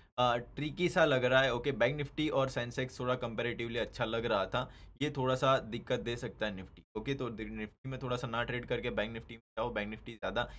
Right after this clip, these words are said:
ईजी लग रहा है, ठीक है। तो ये चीज़ थोड़ा सा ध्यान रखना, अ, तोड़ा नीचे तो फिर ये नीचे भी गैप है, सेम बैंक Nifty की तरह ऊपर भी गैप है,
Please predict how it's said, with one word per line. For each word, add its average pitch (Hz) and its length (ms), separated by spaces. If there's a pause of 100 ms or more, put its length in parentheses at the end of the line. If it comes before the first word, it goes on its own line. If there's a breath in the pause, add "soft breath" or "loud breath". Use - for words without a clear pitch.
(140)
ईजी 127 300
लग 107 180
रहा 85 120
है, - 180
ठीक 123 200
है। 160 120 (320 loud breath)
तो 131 60
ये 143 260
चीज़ 156 280
थोड़ा 151 140
सा 147 120
ध्यान 135 260
रखना, 143 280
अ, 101 380 (140)
तोड़ा 139 300
नीचे 143 340
तो 139 120
फिर 131 180
ये 127 180
नीचे 117 320
भी 139 120
गैप 127 260
है, 127 80
सेम 127 280
बैंक 120 200
Nifty 123 220
की 123 100
तरह 117 180
ऊपर 113 240
भी 120 120
गैप 110 260
है, 127 60